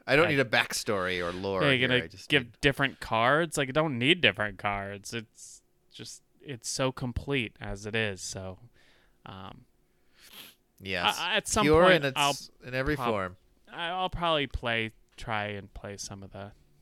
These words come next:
Speaker 2: cities expansions. I have the app, and I actually, uh, I, I have the, uh, all four expansion modules on the app. I've just never played them.
Speaker 1: <laughs>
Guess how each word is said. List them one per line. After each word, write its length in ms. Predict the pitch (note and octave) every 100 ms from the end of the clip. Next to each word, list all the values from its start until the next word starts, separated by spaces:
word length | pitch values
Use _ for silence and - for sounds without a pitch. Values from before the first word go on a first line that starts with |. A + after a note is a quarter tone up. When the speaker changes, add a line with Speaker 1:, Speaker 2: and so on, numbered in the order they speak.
| - - _ _ _ _ _ _ _
Speaker 2:
cities 460 | - - G#2+ G2+
expansions. 540 | G#2 - A2 G2+ - -
I 80 | C3+
have 200 | D#3 C3
the 140 | A#2
app, 340 | G#2+ A2+ - - _ - - - _
and 140 | - B2
I 40 | A#2
actually, 500 | A#2+ - A#2+ G#2 G2+
uh, 380 | G#2+ G2 G2 - _ _ _ _ _ _ _ _ _ _ _ _ _ _ _ _
I, 140 | C#3+ A#2+
I 100 | C3
have 460 | A2+ C3 A#2+ A#2 -
the, 220 | A2+ G#2+
uh, 240 | G#2 F#2+ G2 - - - - -
all 200 | B2 A#2+
four 460 | - A#2 G#2+ G2+ - - -
expansion 560 | B2 - - G#2 G#2 G2+
modules 460 | G2 F#2 G2+ G2
on 140 | G2+ F#2+
the 100 | F#2+
app. 260 | G2 G1+ - -
I've 120 | G2+
just 220 | A2 -
never 260 | G2+ - -
played 300 | - - - - _ _ _ _ _ _
them. 280 | - - - _ _ _ _ _ _ _ - _ - - - - - - -
Speaker 1:
<laughs> 140 | -